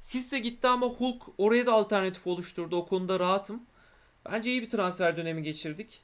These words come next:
Transfer bütçemizde kalan durum da var. Olsun. Seneye, e, yönetimin elini rahatlatır umarım o para diyelim ve artık transfer döneminde başka bir sürprizle karşılaşmazsak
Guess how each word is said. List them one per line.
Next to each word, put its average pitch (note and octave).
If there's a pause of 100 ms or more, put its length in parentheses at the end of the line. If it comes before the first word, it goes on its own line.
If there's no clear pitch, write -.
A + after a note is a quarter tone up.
(680)
Transfer G#3+
bütçemizde A#3+
kalan A3+
durum B3
da G#3+
var. A3
Olsun. A#3+ (480)
Seneye, G3
e, E3
yönetimin F3+
elini F#3
rahatlatır E3
umarım D#3
o D#3
para D#3
diyelim A3
ve G#3+ (420)
artık E3
transfer F#3+
döneminde F#3+
başka F3+
bir F#3
sürprizle F#3
karşılaşmazsak F#3